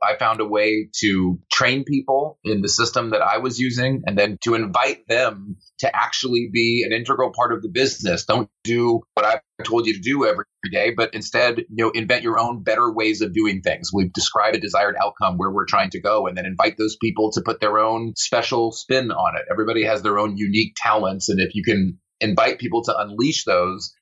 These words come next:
there's a lot of magic that'll happen at work. And so that's given me the opportunity every year. There's something that, you know, I did version one point oh of, but then other people come in,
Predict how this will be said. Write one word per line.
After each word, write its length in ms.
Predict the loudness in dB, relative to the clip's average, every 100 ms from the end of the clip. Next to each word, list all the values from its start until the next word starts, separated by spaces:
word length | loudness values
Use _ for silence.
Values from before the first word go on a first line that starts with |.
| _
there's 120 | -2
a 60 | 2
lot 200 | 2 2
of 60 |
magic 380 | 0 -2 -2 -6 -2
that'll 240 | -2 0
happen 260 | -2 0 -4
at 140 | -2
work. 260 | 0 0 0 0
And 360 | 0 0 -4
so 140 | -4 0
that's 260 | 0 0
given 240 | -2 -2 0
me 140 | -2 0
the 140 | 2
opportunity 640 | 0 -4 -4 0 0 0 0
every 300 | 0 2 0
year. 500 | 2 2 2 0 0
There's 240 | 0 0 0
something 540 | -2 -2 -2 -2 2
that, 240 | 2 2 -2 _
you 120 | -2
know, 120 | 0 2
I 180 | 0 2
did 200 | -2 0
version 300 | -2 -2 -2
one 220 | -2 -2
point 240 | -2 -2 2
oh 240 | 2 2 0
of, 300 | 0 -2 -8 _
but 180 | 0 2
then 400 | 0 0 -2 -12 _
other 240 | 0 0 0
people 320 | -2 0 0
come 240 | 0 0
in, 380 | 0 0 -2